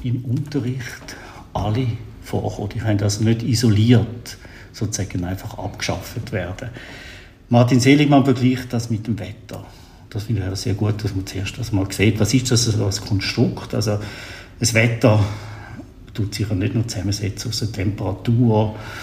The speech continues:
oder aus der Luftfeuchtigkeit oder aus dem Luftdruck, sondern wenn alles zusammenwirkt,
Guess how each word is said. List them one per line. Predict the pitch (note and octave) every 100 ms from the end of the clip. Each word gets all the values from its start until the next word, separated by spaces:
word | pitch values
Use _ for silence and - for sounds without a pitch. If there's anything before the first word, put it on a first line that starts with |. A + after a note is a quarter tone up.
| - -
oder | G2+ G2
aus | F#2
der | -
Luftfeuchtigkeit | F#2+ C3+ - A#2 A#2 - - G#2+ G2 G2 G2+ G#2 - - - - - - -
oder | A#2 F#2+ -
aus | G2
dem | G2+ F#2
Luftdruck, | D#3+ - - B2+ - - - - - -
sondern | - A#2+ A2+ A2 A2 B2 -
wenn | A2 G#2+
alles | G#2+ C#3 C3+ -
zusammenwirkt, | A#2 A#2+ A#2 G2+ F#2+ - - - -